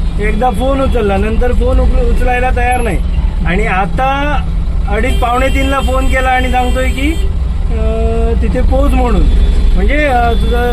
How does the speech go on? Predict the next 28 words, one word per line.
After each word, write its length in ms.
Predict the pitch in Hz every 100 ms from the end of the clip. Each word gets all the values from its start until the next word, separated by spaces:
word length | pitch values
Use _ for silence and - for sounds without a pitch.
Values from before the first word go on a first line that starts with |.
| 147
हे 360 | 151 - 175 -
पाठव, 420 | - 220 - - - - - - - -
गाडीचे 360 | 185 190 214 226
डिटेल्स 440 | 226 214 233 226
पाठव 300 | 226 202 208 254 - - - 165 175
आणि 180 | 208
त्या 100 | -
लोकेशनवर 640 | - 220 - - 240 247 262
पोच" 300 | 277 269 226
बोलला 340 | 208 170 156
मला. 200 | - - - - - - - - -
मी 60 | 170
म्हटलं, 320 | 170 - 254
"आता 280 | 247 - 262
मी 120 | 262
दुसरं 340 | 262 - 262 262
भाडं 280 | 254 254
घेतलंय, 640 | 254 214 - 170 147 - - - - - -
असं 160 | - 277
कसं 200 | 254 247
होतंय?" 360 | 196 - 220 202
म्हणजे 640 | - - - - - 180 - - - - - - - -
सकाळी 320 | 233 - 285
जर 160 | 220
फोन 300 | 214 277 285
उचलला 360 | 285 - 262 269
असता 320 | 262 - 254
ना, 140 | 233